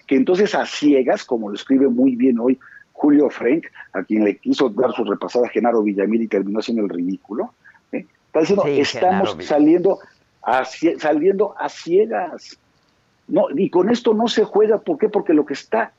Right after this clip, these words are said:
Speaker 1: en medio, en riesgo, ya no es el empleo de una persona que, por cierto,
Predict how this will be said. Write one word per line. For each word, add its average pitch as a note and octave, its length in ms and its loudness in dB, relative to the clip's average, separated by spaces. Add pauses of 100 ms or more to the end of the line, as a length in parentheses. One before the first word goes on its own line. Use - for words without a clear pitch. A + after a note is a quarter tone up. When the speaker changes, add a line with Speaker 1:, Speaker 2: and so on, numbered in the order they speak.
(140)
Speaker 1:
en D3+ 200 2
medio, D#3+ 400 2
en C#3+ 120 2
riesgo, C#3+ 360 4
ya G3 120 2
no A3 60 0
es F#3+ 60 -2
el F3+ 120 2
empleo D#3+ 400 2
de E3+ 60 4
una F#3 120 2
persona D#3 380 -2
que, D3 100 -4
por A#2 160 -8
cierto, E3 280 0